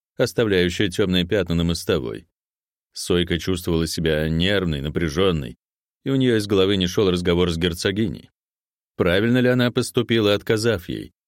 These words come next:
Этот проклятущий червячок сомнения, сомнения ей не присущего, грыз изнутри, где-то чуть ниже грудины, то и дело поднимаясь, скользя холодным жгутом по внутренностям.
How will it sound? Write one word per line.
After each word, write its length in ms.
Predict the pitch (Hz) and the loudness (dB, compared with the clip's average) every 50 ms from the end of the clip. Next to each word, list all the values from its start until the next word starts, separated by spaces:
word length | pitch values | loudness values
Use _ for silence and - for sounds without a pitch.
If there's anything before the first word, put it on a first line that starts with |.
| _ _ _ _ _ - | _ _ _ _ _ 0
Этот 440 | - 82 82 92 - 160 151 - - | 2 2 2 4 2 0 -2 -2 -4
проклятущий 840 | - - 139 151 - - 123 127 127 123 - 165 170 - - 139 131 | -2 0 0 2 2 2 2 2 2 2 0 0 0 0 0 -2 -2
червячок 560 | - - 131 120 117 113 - - 139 127 - | 0 0 2 2 2 0 2 0 0 0 0
сомнения, 920 | - - 117 98 92 87 87 95 123 123 98 76 64 52 50 - - _ _ _ _ _ - | 0 -2 0 2 2 2 2 2 0 0 -2 -4 -6 -8 -12 -16 -20 _ _ _ _ _ -16
сомнения 560 | - - - 85 78 78 80 82 85 87 85 | -10 -6 -4 -2 0 0 0 0 0 0 2
ей 180 | 80 82 87 | 2 2 2
не 120 | 87 87 87 | 2 0 0
присущего, 840 | - 87 90 87 - - 120 127 123 - - - 71 53 - - _ _ _ _ _ _ _ _ - | 0 0 0 0 0 -2 -4 -4 -4 -6 -6 -6 -6 -6 -8 -12 _ _ _ _ _ _ _ _ -6
грыз 380 | 107 98 95 95 95 90 - 101 | -2 0 0 0 0 0 0 -2
изнутри, 600 | 92 76 85 85 82 78 - - - 57 - - _ _ _ _ _ _ _ _ _ - | -2 0 0 0 -2 -2 -4 -8 -10 -10 -14 -16 _ _ _ _ _ _ _ _ _ -8
где-то 360 | 92 90 82 104 120 117 120 - | -4 0 0 0 2 2 0 0
чуть 220 | - 127 120 - | 0 -2 -2 0
ниже 280 | 127 127 123 107 117 110 | 0 0 0 0 0 -2
грудины, 640 | 113 113 123 120 117 113 98 73 60 57 57 - _ _ _ _ _ _ _ _ _ _ - | 0 0 0 0 0 -2 -2 -4 -4 -6 -14 -18 _ _ _ _ _ _ _ _ _ _ -2
то 80 | 110 | 0
и 80 | 98 92 | 0 0
дело 300 | 85 90 95 87 85 82 | 2 2 2 2 2 2
поднимаясь, 880 | 82 92 85 85 87 85 82 85 98 98 95 87 82 78 78 - - - | 0 0 0 0 0 0 2 0 0 0 0 -2 -2 -2 -4 -8 -12 -12
скользя 540 | - - - - 82 80 73 78 85 90 104 | -12 -8 -4 -2 -2 -2 0 0 0 0 0
холодным 420 | - 104 101 98 98 90 95 98 92 | 0 0 0 2 2 0 0 -2 -2
жгутом 400 | 85 95 101 87 98 104 101 90 | -2 -2 0 0 0 -2 0 0
по 120 | 101 104 | 0 0
внутренностям. 920 | 95 92 95 104 92 - - 67 60 58 57 - - - - - - - | 2 2 0 0 -2 -4 -6 -8 -8 -10 -12 -14 -14 -14 -16 -16 -16 -20